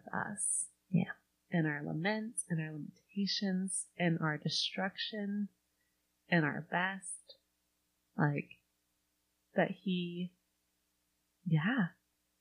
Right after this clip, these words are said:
Speaker 1: he, he allows us to be ourselves while saying there's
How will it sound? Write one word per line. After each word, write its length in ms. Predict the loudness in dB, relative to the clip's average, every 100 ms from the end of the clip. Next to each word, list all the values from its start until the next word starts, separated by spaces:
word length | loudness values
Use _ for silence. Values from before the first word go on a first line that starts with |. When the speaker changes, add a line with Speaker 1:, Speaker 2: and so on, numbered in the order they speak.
| _ _ _
Speaker 1:
he, 600 | 2 2 0 -4 -6 -8 -16 _ _ _
he 220 | -8 2 4
allows 500 | 4 2 4 4 2
us 220 | -2 -4 -8
to 60 |
be 220 | 0 2
ourselves 840 | 2 0 0 0 0 0 0 0 -4 _ _ _ _ _ _ _
while 680 | 2 6 6 6 6 2 0
saying 400 | 0 0 0 -4
there's 440 | -2 0 0 -2